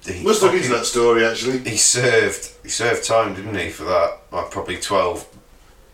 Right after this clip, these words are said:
Speaker 1: good, a good half a sentence, I'm sure,
Speaker 2: Yeah.
Speaker 1: if, if nothing, if not more. But yeah, you would. I, I,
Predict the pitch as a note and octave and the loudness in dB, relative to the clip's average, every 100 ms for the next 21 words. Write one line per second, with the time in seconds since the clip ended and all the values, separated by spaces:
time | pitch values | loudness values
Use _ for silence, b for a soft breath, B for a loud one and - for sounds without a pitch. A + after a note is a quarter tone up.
0 | - - A#2 - F#2+ G#2 - G2+ F#2+ - | -20 -8 -8 -6 -4 -4 2 4 4 0
1 | - F#2+ F#2 F#2+ - - - F2+ F2+ E2+ | -2 -2 -2 -8 -10 -6 -4 0 0 2
2 | B2+ - - - - F2+ - - F2+ - | 0 0 -4 -10 -8 -10 -10 -10 -6 -4
3 | E2 E2+ E2+ F#2 F#2 - - - - - | -4 -4 -2 -2 -2 -6 -16 -20 -20 -10
4 | - - - C#2+ D2 - D#2+ F#2 - - | -4 -4 -6 -6 -4 -4 -4 -6 -6 -2
5 | C3 B2+ - | 2 2 0